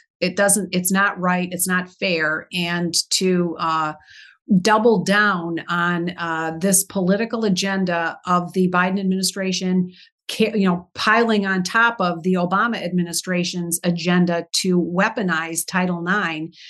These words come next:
uh, it, it is, it is just unconscionable to me. And I just hope that, uh, people will speak up. You know, I, I, I just have to add here, um, if I, I've only had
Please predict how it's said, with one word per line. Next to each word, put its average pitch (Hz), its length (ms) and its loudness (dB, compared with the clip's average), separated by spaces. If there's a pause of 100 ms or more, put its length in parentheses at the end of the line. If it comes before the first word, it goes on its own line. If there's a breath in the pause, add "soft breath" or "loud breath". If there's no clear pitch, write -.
(220 loud breath)
uh, 180 240 2
it, 220 280 2
it 220 40 6
is, 202 340 4
it 202 300 -4
is 196 220 0
just 208 260 -4
unconscionable 185 720 -2
to 180 140 -2
me. 170 280 0
And 175 140 0
I 185 120 2
just 180 260 -2
hope 185 320 -2
that, 170 320 -2
uh, 170 160 2
people 180 340 -2
will 175 80 -4
speak 185 320 0
up. 175 200 0 (300 loud breath)
You 214 100 6
know, 208 200 6
I, 214 240 2
I, 208 280 2
I 208 60 2
just 233 220 4
have 226 160 0
to - 160 -6
add 214 220 0
here, 175 340 -4 (400 loud breath)
um, 202 400 2 (160)
if 247 360 4 (160)
I, 180 80 -10 (220)
I've 240 180 4
only 254 240 2
had 202 260 0